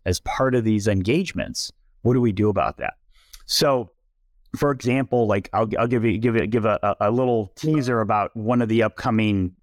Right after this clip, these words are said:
games that we have is it's actually gonna be based on, uh, inspired by Tinder.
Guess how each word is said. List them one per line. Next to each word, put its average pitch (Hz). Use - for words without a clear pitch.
games 117
that 98
we 98
have 92
is 101
it's 104
actually 101
gonna 98
be 90
based 92
on, 87
uh, 98
inspired 107
by 92
Tinder. -